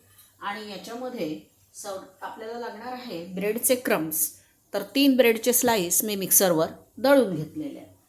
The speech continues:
तर चला आपण पटकन रेसिपीला सुरुवात करूया. आता एवढे तर लागणार नाही आहेत म्हणून मी हे साधारणपणे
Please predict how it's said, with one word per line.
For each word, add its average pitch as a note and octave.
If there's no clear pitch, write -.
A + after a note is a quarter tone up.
तर -
चला G#3
आपण A#3+
पटकन B3+
रेसिपीला F#3+
सुरुवात F3+
करूया. A#3
आता F#3
एवढे G#3+
तर C4
लागणार F3+
नाही B3+
आहेत F3+
म्हणून G#3+
मी C4+
हे C4+
साधारणपणे G#3+